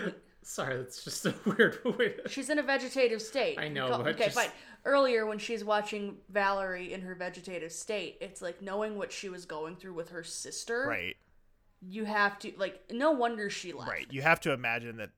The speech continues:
Speaker 3: Uh, yeah, 'cause I've always, I've always heard that. I've always heard that that was the part of the reason for her leaving was that, you know, the s-,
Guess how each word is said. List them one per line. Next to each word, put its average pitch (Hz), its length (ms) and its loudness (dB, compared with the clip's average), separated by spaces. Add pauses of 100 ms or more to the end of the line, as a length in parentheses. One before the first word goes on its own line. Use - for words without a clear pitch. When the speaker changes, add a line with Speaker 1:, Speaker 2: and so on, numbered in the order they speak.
(340)
Speaker 3:
Uh, 160 40 4
yeah, 147 440 4
'cause 196 180 -2
I've 220 100 4
always, 320 440 4
I've 160 120 -2
always 226 200 2
heard 170 220 0
that. 95 140 -4
I've 98 120 -10
always 143 220 -4
heard 143 340 -2
that 131 160 -6
that 127 180 2
was 123 180 -8
the 135 60 -12
part - 320 0
of 127 100 -2
the 123 80 -8
reason 120 340 -8
for 117 300 -6
her 117 160 -10
leaving 110 420 -8
was 110 140 -10
that, 110 280 -4 (440)
you - 100 -10
know, 107 160 -4
the 101 100 -10
s-, - 180 -8